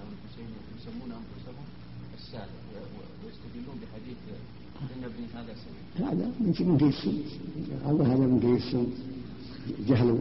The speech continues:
Speaker 2: أول جهل.
Speaker 1: بس يس-، يستدلون بالحديث.
Speaker 2: هذا وصل له، وصل له. هذا وصل له. النبي هذا سيد.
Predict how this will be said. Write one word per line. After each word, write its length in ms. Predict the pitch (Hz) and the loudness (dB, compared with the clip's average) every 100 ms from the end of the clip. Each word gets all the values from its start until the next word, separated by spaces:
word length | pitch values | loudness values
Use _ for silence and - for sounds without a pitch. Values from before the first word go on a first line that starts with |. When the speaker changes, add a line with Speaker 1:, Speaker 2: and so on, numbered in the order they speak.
| - - - 202 | 2 -4 0 4
Speaker 2:
أول 180 | 240 | 6
جهل. 220 | 294 139 110 - - - - - - - - - 131 107 95 - 143 | 6 4 4 -4 -8 -8 -10 -10 -12 -12 -14 -8 -4 -4 -4 -8 -10
Speaker 1:
بس 60 | 147 | -10
يس-، 240 | 151 - 151 | -10 -10 -10
يستدلون 500 | 143 143 175 190 165 | -8 -8 -8 -10 -10
بالحديث. 360 | 175 240 240 110 - - - 175 | -10 -12 -12 -12 -10 -8 -2 2
Speaker 2:
هذا 140 | 262 | 4
وصل 340 | 302 - 170 156 | 4 6 8 10
له، 80 | |
وصل 420 | 139 143 143 143 131 | 10 8 8 8 8
له. 300 | 113 107 - - - - - - - - - - - - - | 8 6 2 -2 -4 -4 -4 -8 -10 -10 -12 -12 -12 -8 2
هذا 140 | 147 | 4
وصل 300 | 120 117 147 | 6 6 6
له. 220 | 139 139 - - - - 170 | 6 2 0 -4 -8 -4 2
النبي 320 | 143 147 127 | 4 6 6
هذا 160 | 143 143 | 6 4
سيد. 300 | 160 - | 4 2